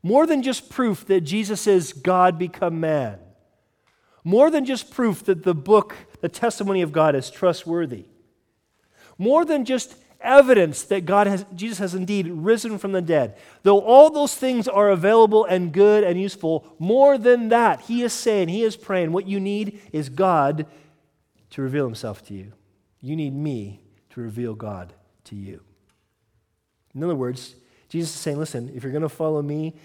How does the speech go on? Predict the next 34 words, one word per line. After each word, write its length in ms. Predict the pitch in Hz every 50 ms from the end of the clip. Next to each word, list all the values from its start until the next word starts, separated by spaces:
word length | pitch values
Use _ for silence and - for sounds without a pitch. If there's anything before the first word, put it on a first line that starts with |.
| - _ _
you 120 | - 139
need 160 | 143 147 151 135
to 60 | 131
see 300 | - - - 180 165 156
me 560 | 151 151 165 190 190 165 127 107 107 113 110 - _ _ _
as 440 | 139 131 131 131 117 104 113 113 117
the 500 | 135 185 190 180 175 170 170 180 175 165 _ _ _ _
revelation 960 | 127 135 160 165 160 165 165 151 151 156 156 143 - - - 110 101 104 104 _ _ _
of 140 | 117 110 113
God. 320 | 120 113 107 95 82 - _ _ _ _ _ _ _ _ _ _ _ _ _ _ _ _ _ _ _ _ _ _ _ _ _ _ _ _
To 80 | - 135
follow 280 | - 226 233 240 220
Jesus 380 | 185 160 196 208 185 180 156 -
is 220 | 196 170 143 127
never, 400 | 156 160 165 185 208 226 208 220
it's 160 | 190 160 -
never 260 | 170 180 208 220 226 208
enough 200 | 196 185 165 -
to 60 | 151
say 220 | - - 143 135
he's 220 | 127 - 170 160 143
a 80 | 135
good 300 | 127 123 143 143 143 135
moral 320 | 131 127 123 127 127 120 110
teacher. 420 | - - 117 107 - - 101 - _ _ _ _ _ _ _ _ _ _ _ _ _ _ _ _ _ _ _ _ _ _ _ _ _ _ _
He's, 280 | _ 143 147 143 - -
he's, 500 | - 139 143 151 151 139 127 - - - _ _ _ _
you 140 | - 202 247
can't, 240 | 240 - 269 262 247
it's 220 | 247 208 208 -
not 120 | 233 247 269
even 220 | 277 269 247 240
enough, 260 | 220 202 196 180 170
listen, 400 | 190 208 190 - - 135 123 123